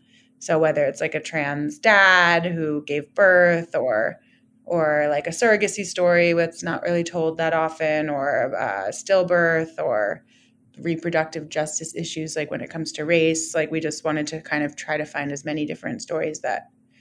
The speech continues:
had not been given a light that deserve it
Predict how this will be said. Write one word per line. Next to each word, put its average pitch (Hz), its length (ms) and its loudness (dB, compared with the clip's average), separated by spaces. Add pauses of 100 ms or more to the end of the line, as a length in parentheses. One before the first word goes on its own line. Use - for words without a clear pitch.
(400)
had 165 220 -2
not 156 300 -2
been 151 220 -4
given 151 340 -2
a 143 80 -2
light 143 320 -4
that - 320 -4
deserve 95 440 -8
it 101 240 -4